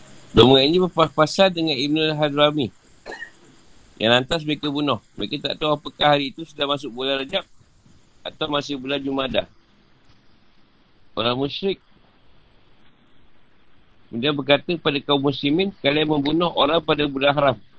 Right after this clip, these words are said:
Allah Subhanahu Wa Taala pun menurunkan firman-Nya, "Mereka bertanya kepadamu tentang berperang pada bulan haram." Jadi sebab turunnya ayat ini adalah kisah rumah Abdullah bin Jais tersebut dan hal ini disepakati semua ahli tafsir.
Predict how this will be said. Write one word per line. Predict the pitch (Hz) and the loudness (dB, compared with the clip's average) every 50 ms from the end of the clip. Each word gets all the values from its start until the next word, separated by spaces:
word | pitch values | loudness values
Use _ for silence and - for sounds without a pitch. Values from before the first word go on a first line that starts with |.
| - - - - - - - - - - - _ - - - - - - - | -20 -20 -20 -20 -20 -20 -20 -20 -20 -20 -20 _ -20 -20 -20 -20 -20 -12 -4
Allah | - 110 117 | -4 -2 0
Subhanahu | 120 127 123 107 | 2 0 0 2
Wa | 127 | 2
Taala | 113 127 139 | 2 2 2
pun | 143 151 180 170 165 | 2 2 -2 -6 -4
menurunkan | 156 147 143 143 - 156 147 | -2 -2 -2 -4 -4 -6 -6
firman-Nya, | 143 151 147 143 147 147 147 147 143 117 95 | -4 -4 -4 -4 -2 -4 -4 -4 -6 -6 -6
"Mereka | 98 107 104 127 151 131 | -6 -6 -4 -4 -6 -6
bertanya | 131 - 143 143 139 | -4 -4 -4 -4 -2
kepadamu | 131 143 135 143 151 160 180 190 180 - | -2 -4 -2 -2 -2 -2 -2 -4 -6 -10
tentang | 139 - - 147 139 139 | -12 -6 -2 -2 0 0
berperang | 135 131 143 139 151 151 | -2 -4 -2 -2 -2 -2
pada | 147 147 135 123 127 | -2 -6 -8 -8 -8
bulan | 120 117 123 123 123 | -14 -6 -2 0 2
haram." | 123 117 107 92 - - - - - - - - _ - - _ - - - - - - - - - - | 2 2 0 -2 -6 -8 -20 -20 -20 -20 -20 -20 _ -20 -20 _ -20 -20 -20 -20 -20 -20 -20 -20 -14 -8
Jadi | 101 120 143 151 | -6 -4 -4 -4
sebab | 147 147 156 135 123 | -2 2 2 2 2
turunnya | 135 139 156 160 156 156 143 139 | 2 0 0 2 2 2 4 4
ayat | 139 139 131 - 131 | 4 2 2 2 2
ini | 135 156 180 190 175 - | 2 2 0 0 -2 -4
adalah | - 127 127 139 139 | -4 -2 0 0 0
kisah | - 139 139 135 - 165 160 156 | 0 -2 -4 -4 0 0 0 2
rumah | 151 143 139 143 127 117 123 | 2 2 2 2 0 0 0
Abdullah | 123 135 135 147 165 165 | -2 -2 -2 0 0 0
bin | 151 139 139 127 123 | 0 -2 -4 -4 0
Jais | 139 147 170 165 - - - - | 0 -2 0 -2 -6 -12 -16 -16
tersebut | - - - - 127 139 175 185 - - _ - - - - - - - - - - - - - | -16 -16 -12 -10 -6 -6 -6 -6 -6 -10 _ -20 -20 -20 -20 -20 -20 -20 -20 -20 -20 -20 -6 0
dan | - 110 127 | 2 2 4
hal | 135 135 | 2 0
ini | 143 170 165 156 | -2 -4 -6 -6
disepakati | 147 - - - - 139 135 - 147 143 - - 135 | -6 -8 -10 -6 -4 -2 0 0 0 0 -2 -4 -10
semua | 120 - - 131 131 117 120 | -10 -8 -6 -6 -4 -4 -4
ahli | 120 | -4
tafsir. | 123 - 110 113 - - 117 90 | -2 -2 -4 -4 -4 -4 -4 -4